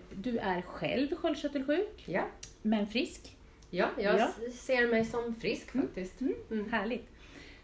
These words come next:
Speaker 1: Du är före detta ordförande i Sköldkörtelförbundet.
Speaker 2: Ja.
Speaker 1: Och du har skrivit boken Sköldkörtelsjuk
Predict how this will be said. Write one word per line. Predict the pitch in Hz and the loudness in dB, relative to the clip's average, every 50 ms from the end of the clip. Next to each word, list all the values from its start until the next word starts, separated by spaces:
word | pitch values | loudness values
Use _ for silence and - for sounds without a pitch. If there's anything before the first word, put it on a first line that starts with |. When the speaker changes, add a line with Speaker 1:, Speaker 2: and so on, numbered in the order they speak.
| - | 0
Speaker 1:
Du | - 302 294 | 4 4 6
är | - 269 269 262 | 8 8 6 6
före | 262 254 254 | 6 6 4
detta | 233 226 220 - - 196 | 4 4 0 2 0 0
ordförande | 220 208 185 - 190 185 185 180 180 - 190 | 0 0 0 0 2 2 2 2 0 0 -2
i | 185 | -4
Sköldkörtelförbundet. | - - - 214 190 156 156 - - - 156 156 - - 147 151 - 180 165 160 139 - 180 190 262 359 370 - - - - | -4 -4 0 0 0 0 0 -4 -6 -8 -10 -10 -10 -12 -12 -12 -10 -10 -8 -6 -4 -2 2 4 4 2 2 0 -8 -10 -8
Speaker 2:
Ja. | 143 147 180 - - - - | -4 -4 -4 -4 -6 -10 -6
Speaker 1:
Och | - 202 202 - - | -6 -6 -6 -6 -4
du | - 190 | -2 0
har | 185 185 | 0 0
skrivit | 185 - - 208 202 190 175 175 185 185 185 | -2 -4 -2 0 0 0 2 2 0 0 0
boken | - 180 180 180 - - 185 180 180 185 - - - | -2 -4 -4 -4 -4 -4 -2 -2 -2 -2 -4 -8 -10
Sköldkörtelsjuk | - - 208 196 175 151 - - 180 - - 170 - - - 170 165 170 | -8 -4 -2 -2 -2 -2 -4 -6 -6 -6 -6 -8 -8 -4 -4 -4 -4 -4